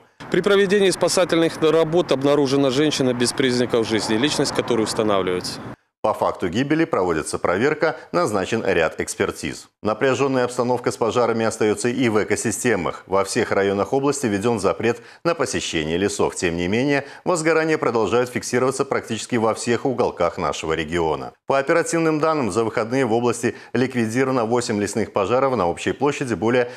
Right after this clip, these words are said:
Speaker 2: двенадцати гектаров, три торфяных пожара и восемнадцать возгораний травы и кустарника на площади свыше двадцати шести гектаров. В субботу по причине выжигания сухой травы на корню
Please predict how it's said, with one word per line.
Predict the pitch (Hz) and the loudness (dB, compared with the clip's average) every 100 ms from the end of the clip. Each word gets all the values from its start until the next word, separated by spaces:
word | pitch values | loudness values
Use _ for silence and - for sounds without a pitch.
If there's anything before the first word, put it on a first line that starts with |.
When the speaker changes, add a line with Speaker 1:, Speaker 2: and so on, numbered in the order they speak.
| - | -8
Speaker 2:
двенадцати | 143 143 87 80 - 104 | 0 2 2 0 -4 -2
гектаров, | 113 - 127 78 69 - - | -2 0 2 2 0 -6 -8
три | - 160 | -2 0
торфяных | 110 87 101 123 143 | 0 0 0 0 0
пожара | 160 139 147 | 0 2 2
и | 151 156 | 2 0
восемнадцать | 147 131 110 110 - | 0 0 0 -2 0
возгораний | 107 95 98 104 101 | -2 2 2 2 0
травы | 92 82 80 | 0 0 -2
и | |
кустарника | 85 - 131 143 143 139 | -4 -2 0 0 0 0
на | 90 | 0
площади | - 135 147 127 | 0 -2 -2 -4
свыше | 101 120 117 135 - - | -2 -2 0 -2 -4 -8
двадцати | 135 135 107 82 107 | -2 0 0 -2 -2
шести | 127 92 85 | -2 -4 -4
гектаров. | 78 95 - 80 62 - - - | -2 -2 0 0 -2 -6 -20 -20
В | - | -6
субботу | - 160 180 135 | -2 0 0 -2
по | |
причине | 135 123 - 120 | -2 -2 -2 0
выжигания | 117 117 117 110 95 82 | 0 0 0 0 0 -2
сухой | 101 - 104 | -2 0 0
травы | 110 107 | 0 0
на | 131 90 | 0 0
корню | 78 95 110 139 | 0 0 0 -2